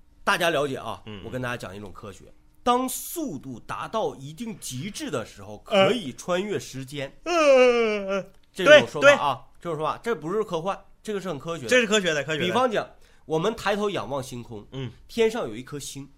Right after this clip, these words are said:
Speaker 2: 是。
Speaker 1: 这颗星发着亮光，这颗星距离我们地球有几亿光年之久。那么我说，这颗星此时此刻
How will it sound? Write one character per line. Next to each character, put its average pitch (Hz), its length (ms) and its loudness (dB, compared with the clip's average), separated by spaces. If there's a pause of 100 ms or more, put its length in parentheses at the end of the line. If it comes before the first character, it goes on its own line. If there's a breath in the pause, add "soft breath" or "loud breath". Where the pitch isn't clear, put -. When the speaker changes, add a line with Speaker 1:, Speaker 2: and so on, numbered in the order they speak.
Speaker 2:
是。 127 340 -6
Speaker 1:
这 277 140 -6
颗 240 100 -4
星 233 380 -8
发 214 340 -8
着 196 140 -10
亮 196 320 -8
光， 175 300 -10 (500 soft breath)
这 302 140 -8
颗 240 120 -4
星 254 480 -6
距 269 220 -6
离 151 180 -6
我 127 160 -6
们 90 160 -12
地 196 180 -12
球 101 340 -14
有 139 200 -8
几 107 280 -14
亿 170 200 -12
光 165 340 -10
年 104 200 -12
之 123 180 -16
久。 - 200 -16 (640 soft breath)
那 311 180 8
么 233 140 2
我 104 260 -8
说， 156 420 -4 (140)
这 269 260 -6
颗 - 260 -8
星 175 300 -12 (180 soft breath)
此 135 300 -8
时 190 240 -10
此 110 220 -14
刻 151 260 -10